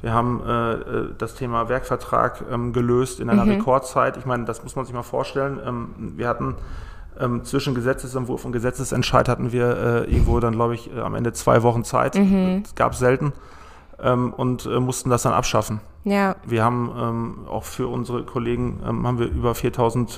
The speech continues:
Speaker 1: äh, Wohnungen geschaffen, also
Speaker 2: Mhm.
Speaker 1: und Schlafplätze
Speaker 2: Sind
Speaker 1: in,
Speaker 2: die alle
Speaker 1: in
Speaker 2: hier
Speaker 1: einer
Speaker 2: in Reda-Wiedenbrück oder ist
Speaker 1: Nee,
Speaker 2: das, äh,
Speaker 1: gibt's
Speaker 2: wo
Speaker 1: ja
Speaker 2: du
Speaker 1: gar nicht in,
Speaker 2: Okay.
Speaker 1: in, in der Form,
Speaker 2: Ja.
Speaker 1: ähm, sondern, ähm, auch natürlich, äh, im Radius von bis.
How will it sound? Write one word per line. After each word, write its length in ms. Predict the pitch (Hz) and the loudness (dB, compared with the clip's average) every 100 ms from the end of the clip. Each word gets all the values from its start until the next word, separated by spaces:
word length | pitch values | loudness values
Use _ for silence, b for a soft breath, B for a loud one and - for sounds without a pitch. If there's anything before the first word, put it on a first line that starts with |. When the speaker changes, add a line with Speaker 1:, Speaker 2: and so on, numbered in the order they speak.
| - | -4
Speaker 1:
äh, 280 | 117 117 113 B B B - | 0 0 0 B B B -6
Wohnungen 300 | 123 151 131 | 0 2 2
geschaffen, 520 | 117 - 110 110 104 - | 0 0 -2 -2 -6 -8
also 180 | - 110 | -2 4
Speaker 2:
Mhm. 360 | 208 208 208 | 8 8 6
Speaker 1:
und 80 | 123 | 0
Schlafplätze 600 | - 127 - - - - 107 | 0 0 0 -6 -8 -10 -10
Speaker 2:
Sind 60 | - | 0
Speaker 1:
in, 80 | 196 | 2
Speaker 2:
die 100 | - | 4
alle 300 | - 220 220 | 4 4 4
Speaker 1:
in 60 | 220 | 2
Speaker 2:
hier 120 | 226 | 4
Speaker 1:
einer 80 | 214 196 | 4 2
Speaker 2:
in 60 | 190 | 2
Reda-Wiedenbrück 680 | 202 208 196 196 202 214 247 | 2 4 2 2 0 0 2
oder 280 | 208 190 185 | 4 4 4
ist 100 | 143 | 8
Speaker 1:
Nee, 200 | 151 160 | 8 8
Speaker 2:
das, 100 | 165 | 4
äh, 120 | 139 | 4
Speaker 1:
gibt's 220 | 160 190 | 4 6
Speaker 2:
wo 40 | |
Speaker 1:
ja 40 | 143 | 8
Speaker 2:
du 20 | |
Speaker 1:
gar 120 | 127 127 | 8 6
nicht 200 | 143 - | 2 0
in, 140 | 135 | 2
Speaker 2:
Okay. 140 | 131 | 2
Speaker 1:
in, 220 | 135 131 127 | 2 0 0
in 120 | 127 | 4
der 160 | 127 135 | 6 6
Form, 420 | - 131 160 151 | 6 6 6 2
Speaker 2:
Ja. 260 | 214 196 196 | 4 4 4
Speaker 1:
ähm, 120 | - | 2
sondern, 480 | 135 131 127 131 131 135 | 4 6 6 4 0 -2
ähm, 220 | 131 131 | -4 -2
auch 320 | - 131 - | 2 2 2
natürlich, 580 | 135 123 139 131 120 - | -4 -4 -4 -4 -4 -6
äh, 200 | 135 123 | -4 -4
im 120 | 127 | 0
Radius 680 | 117 127 131 127 127 - - | 4 4 4 0 -2 -8 -8
von 380 | 151 - 127 127 | -6 0 2 4
bis. 400 | 135 165 - - | 2 2 -4 -10